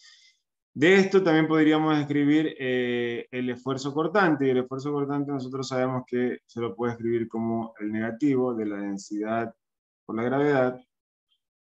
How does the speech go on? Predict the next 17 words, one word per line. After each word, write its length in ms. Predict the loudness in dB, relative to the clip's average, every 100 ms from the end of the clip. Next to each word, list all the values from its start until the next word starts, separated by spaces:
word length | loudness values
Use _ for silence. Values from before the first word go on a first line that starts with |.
| _ _ _
por 500 | 2 4 4 0 -6 -10
V 240 | -2 0 0
prima 600 | 2 2 2 0 -4 -8
U 140 | -10 -4
prima. 440 | -2 -2 -4 -10 _ _ _ _ _ _ _ _ _ _ _ _ _ _ _ _ _ _
Considerando 680 | 2 2 6 6 6 6 6
eso 480 | 6 4 2 -4 -6 _ _ _ -4
y 920 | 0 2 0 0 2 2 2 0 -4
considerando 600 | -2 -2 0 0 0 0
también 600 | 0 -2 2 2 2 -4
el 720 | -6 -4 -2 -4 -4 -8 -10 -12
esfuerzo 460 | -12 -2 -2 0 -2
cortante 420 | -2 -2 -2 0
laminar, 580 | 2 2 4 2 2 -4 _ _ _ _
esto 260 | -4 -4 -2
se 140 | -4
podría 720 | -2 0 2 2 4 2 0